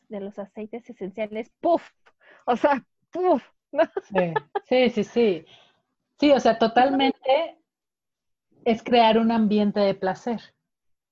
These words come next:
Speaker 1: Exacto. Ajá. Y quitarte esta, esta barrera de, "¿Cómo voy a ir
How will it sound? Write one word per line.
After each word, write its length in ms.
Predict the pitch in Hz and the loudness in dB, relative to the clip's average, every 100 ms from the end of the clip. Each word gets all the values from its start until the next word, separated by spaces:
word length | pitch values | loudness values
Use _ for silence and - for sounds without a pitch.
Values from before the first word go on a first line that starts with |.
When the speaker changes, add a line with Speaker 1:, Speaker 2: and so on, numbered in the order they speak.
| _ _ _ _ | _ _ _ _
Speaker 1:
Exacto. 840 | 214 _ 240 320 - - 220 - - _ _ _ - - _ _ - - | -20 _ -6 -6 -8 -8 -8 -10 -18 _ _ _ -20 -20 _ _ -18 -10
Ajá. 680 | 226 214 233 240 262 240 - - - | -10 -6 -4 -4 -4 -6 -10 -18 -10
Y 120 | 254 | -10
quitarte 720 | 269 - - 269 285 - 339 | -10 -10 -2 0 0 -4 -6
esta, 380 | 330 - 320 302 | -4 0 0 0
esta 400 | - - - 311 | -6 -16 -6 0
barrera 480 | 330 285 262 262 262 | 0 0 -2 -4 -4
de, 240 | 240 202 - - | -4 -6 -8 -4
"¿Cómo 380 | 302 349 453 | 0 0 0
voy 260 | 370 294 | 0 -2
a 20 | |
ir 60 | 311 | 0